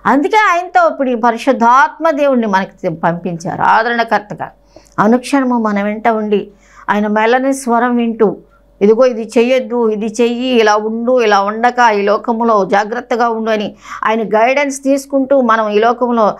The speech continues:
అతి జాగ్రత్తగా బ్రతుకుతూ ఉన్నాం. అందుకే ఉదయకాలం ఆయన సన్నిధిలో ప్రార్థన చేసుకోవాలని ఎన్నిసార్లు నేను బోధిస్తూ ఉన్నాను. లేకపోతే మనం తప్పిపోతాం ఈ భయంకర లోకంలో.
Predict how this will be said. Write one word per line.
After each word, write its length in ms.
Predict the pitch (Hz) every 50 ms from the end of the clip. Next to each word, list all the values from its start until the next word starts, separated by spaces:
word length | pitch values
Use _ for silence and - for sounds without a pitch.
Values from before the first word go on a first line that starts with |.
| - - - -
అతి 200 | 240 220 262 247
జాగ్రత్తగా 680 | 202 185 240 240 262 262 247 302 320 311 330 302 330 320
బ్రతుకుతూ 460 | 254 269 277 269 302 302 320 311 320
ఉన్నాం. 360 | 294 285 247 226 - 180 - - _ _ _ _ _ _ _ _ -
అందుకే 300 | - 226 240 294 320 320
ఉదయకాలం 580 | 302 285 277 302 294 285 302 277 294 302 302 294
ఆయన 140 | 294 285 277
సన్నిధిలో 280 | 277 285 269 277 277
ప్రార్థన 460 | 277 269 254 254 262 254 302 294 269
చేసుకోవాలని 480 | 285 294 285 285 - 277 277 269 262 247
ఎన్నిసార్లు 480 | 247 240 233 - - 240 233 247 247 254
నేను 280 | 262 240 220 196 202 - - - - - 208
బోధిస్తూ 540 | 208 240 262 285 285 320 - - - 285 240
ఉన్నాను. 360 | 214 190 190 180 - - - - _ _ _ _ _ _ _ - -
లేకపోతే 460 | 220 247 269 311 - 392 359 370 370
మనం 200 | 330 330 320 311
తప్పిపోతాం 680 | 320 320 302 302 302 381 381 392 392 381 381 339 311 285
ఈ 80 | 269 262
భయంకర 360 | 269 269 285 311 - 330 302
లోకంలో. 600 | 294 285 285 302 294 330 302 269 226 185 165